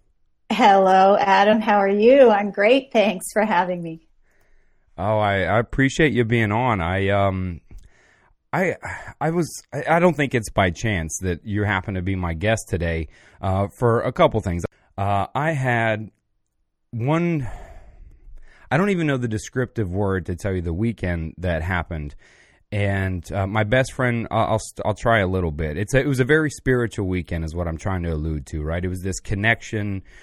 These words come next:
Speaker 2: weekend of loss, of death, and life.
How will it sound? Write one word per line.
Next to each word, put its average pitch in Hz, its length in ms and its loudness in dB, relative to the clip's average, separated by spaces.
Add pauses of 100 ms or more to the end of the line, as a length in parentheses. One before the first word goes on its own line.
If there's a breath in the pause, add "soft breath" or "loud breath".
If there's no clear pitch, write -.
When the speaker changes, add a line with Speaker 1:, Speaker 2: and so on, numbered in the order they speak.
(140 soft breath)
Speaker 2:
weekend 127 560 0
of 90 160 -4
loss, 113 480 2 (160)
of 90 220 -4
death, 113 480 0 (160)
and 113 640 -2
life. 110 560 -2